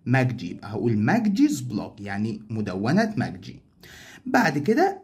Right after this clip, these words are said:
أول جزئية هنا بكتب فيها التاريخ، مثلًا Monday September eighteen، يعني الثامن عشر،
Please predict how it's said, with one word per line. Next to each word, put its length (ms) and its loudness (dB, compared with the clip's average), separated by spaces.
أول 280 0
جزئية 460 0
هنا 300 2
بكتب 400 -4
فيها 380 -4
التاريخ، 680 0
مثلًا 640 0
Monday 680 4
September 680 0
eighteen، 540 4
يعني 500 4
الثامن 420 -2
عشر، 420 -2